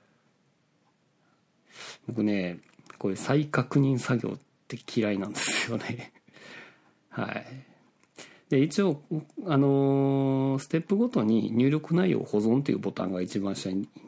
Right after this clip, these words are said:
あるので、途中でやめても大丈夫っぽいですね。で、オッ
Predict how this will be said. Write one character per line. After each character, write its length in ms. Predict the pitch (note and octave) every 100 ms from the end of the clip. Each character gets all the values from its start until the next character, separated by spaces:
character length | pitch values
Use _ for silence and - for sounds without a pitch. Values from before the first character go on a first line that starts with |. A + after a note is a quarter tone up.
| E3+ -
あ 100 | G#2
る 140 | G#2
の 100 | F#2
で、 260 | G#2+ G#2 F#2+
途 120 | D3+
中 180 | - E3+
で 120 | D#3+
や 100 | F3
め 140 | F#3
て 160 | - A2
も 320 | A2+ G2 C3+ _ _ - -
大 200 | G2 G2+
丈 100 | G2
夫 140 | G2
っ 20 |
ぽ 180 | G2 A#2
い 60 | F#2+
で 80 |
す 120 | - -
ね。 220 | F#2 F#2+ _ _ _ - - - - - _ _ _ _ _ -
で、 60 |
オ 80 |
ッ 20 | G#2+